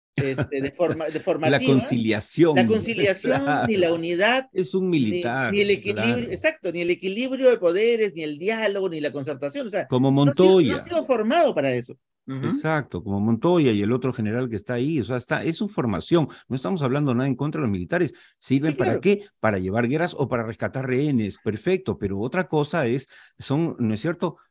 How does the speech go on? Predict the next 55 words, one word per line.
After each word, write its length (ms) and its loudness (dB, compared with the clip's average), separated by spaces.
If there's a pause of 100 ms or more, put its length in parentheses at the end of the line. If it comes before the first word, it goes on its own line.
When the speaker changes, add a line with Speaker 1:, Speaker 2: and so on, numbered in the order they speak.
(120)
Speaker 2:
los 320 -4
avatares 500 -2
de 100 -2
una 180 -2
democracia 540 -4
donde 160 -2
tienes 320 -2
que 120 -4
hablar, 420 -2 (100)
tienes 220 0
que 120 -4
ceder, 440 -2
tienes 300 -2
que 140 0
entender 420 -4
Speaker 3:
Ahora, 260 6
te 140 6
Speaker 2:
puentes. 20 -2
Speaker 3:
pre-, 120 6
Speaker 2:
Acá 160 6
Speaker 3:
te 80 6
Speaker 2:
no 40 2
tienes 20 -10 (240)
Speaker 3:
pregunto, 300 8
Speaker 2:
puentes, 400 4
acá 180 4
Speaker 3:
te 40 4
Speaker 2:
sacas 240 4
a 20 6
la 60 8 (180)
gente. 140 2
Speaker 3:
pregunto, 260 4 (460)
te 120 0
pregunto 500 -2
una, 280 2 (100)
un-, 260 -6 (240)
una 220 2
cosa, 240 0
Oscar. 320 0 (100)
El, 200 0
el 200 -2
tono 300 6
del 140 2
discurso 520 -8
revela 420 6
el 140 2
temperamento, 640 -2
¿verdad? 260 2
Tú 120 -4
que 80 -2
trabajas 440 2
con 160 -8
gente, 300 0
trabajas 500 2
medios, 600 2